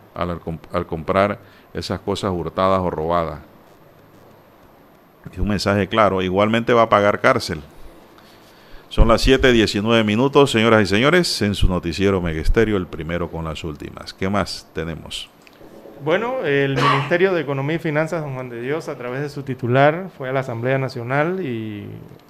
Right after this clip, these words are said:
Speaker 2: y propos-, propuso reducir viáticos para viajes de altos funcionarios,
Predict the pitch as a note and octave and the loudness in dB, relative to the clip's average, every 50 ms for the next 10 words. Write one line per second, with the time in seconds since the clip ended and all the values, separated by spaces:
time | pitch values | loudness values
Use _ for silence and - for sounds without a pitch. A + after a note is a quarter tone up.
0 | _ - B2+ B2 B2 B2+ B2+ B2+ B2+ - - D#3 E3 D#3+ E3 F#3 F#3+ G3 F#3+ F#3+ | _ -12 -8 -6 -6 -4 -4 -6 -6 -4 4 4 4 4 6 6 6 6 6 4
1 | - - - - D#3+ D3 - G#3 A3 G#3 G3+ F3+ D3+ D3+ C#3+ C#3 C3 - F#3+ E3+ | -2 -2 4 4 4 8 8 8 8 10 8 6 8 6 6 4 4 2 2 2
2 | D#3 D#3 F3 F#3 F#3 F#3 D#3+ B2 - - C#3 D3+ D3 - - - - - A#2+ A2+ | 4 6 6 6 6 6 0 -4 0 2 2 2 2 -2 -8 -10 -6 -4 -2 -2
3 | A2 A#2 C3 C#3+ C#3 C#3+ D3+ D3 C3+ B2+ B2+ A#2+ B2+ C3+ B2 - C3+ - - C3 | 0 2 4 4 6 6 4 2 2 2 2 4 2 2 2 0 -2 0 0 -2
4 | A#2+ G#2+ - A#2+ A2+ B2 C3+ B2+ A2+ G2+ G2 - - - | -4 -2 0 0 4 4 4 4 4 2 -4 -6 -10 -16